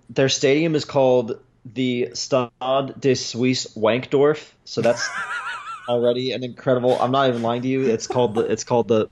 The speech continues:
Speaker 1: the Wankdorf. I'm not even lying.
Speaker 2: <laughs>
Speaker 1: It's on there somewhere. I don't know if you can read upside down.
Speaker 2: I see it. I see it.
Speaker 1: Yeah,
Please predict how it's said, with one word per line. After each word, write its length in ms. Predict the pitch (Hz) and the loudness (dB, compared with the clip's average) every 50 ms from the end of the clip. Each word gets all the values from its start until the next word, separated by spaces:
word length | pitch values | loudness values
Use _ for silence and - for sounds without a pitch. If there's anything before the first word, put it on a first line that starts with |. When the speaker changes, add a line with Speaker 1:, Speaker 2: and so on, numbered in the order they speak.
| _ | _
Speaker 1:
the 80 | - 123 | -4 -2
Wankdorf. 680 | 107 104 107 113 117 117 - 123 123 127 123 - - - _ _ _ _ _ 196 | 0 2 0 0 0 0 2 2 4 2 2 -2 -8 -20 _ _ _ _ _ -12
I'm 320 | 185 - - - 302 - | -12 -10 -10 -8 -4 -2
not 160 | 113 117 113 | 2 2 4
even 160 | 113 110 110 | 2 2 2
lying. 360 | 110 110 110 110 113 117 123 123 - | 0 0 0 0 0 -2 -4 -6 -10
Speaker 2:
<laughs> 60 | - _ _ - - - _ _ _ _ _ - - - 117 | -12 _ _ -20 -20 -20 _ _ _ _ _ -20 -16 -14 -8
Speaker 1:
It's 120 | - 123 | -2 0
on 140 | 117 117 117 | 0 2 2
there 120 | 117 113 | 0 0
somewhere. 540 | - - 113 107 107 110 110 113 117 110 - | 0 -2 -4 -4 -2 -2 -2 -2 -2 -4 -4
I 120 | - - 110 | -6 -4 -2
don't 120 | 110 110 | -2 0
know 80 | 110 110 | 0 0
if 140 | 107 - 113 | 0 0 -2
you 80 | 110 | -2
can 100 | 113 104 | -2 -2
read 220 | 101 101 104 101 104 | -2 -2 0 0 0
upside 280 | 98 98 - 104 95 | -2 0 0 0 0
down. 200 | 90 95 95 95 | 0 0 0 0
Speaker 2:
I 40 | 101 | -2
see 200 | 104 131 123 113 | -4 -6 -6 -8
it. 120 | 113 - | -8 -8
I 120 | 113 120 135 | -10 -10 -12
see 220 | - - 110 98 | -10 -12 -12 -12
it. 140 | 92 80 - _ _ _ _ _ _ _ _ _ | -12 -14 -16 _ _ _ _ _ _ _ _ _
Speaker 1:
Yeah, 240 | - 113 113 107 | 0 2 2 2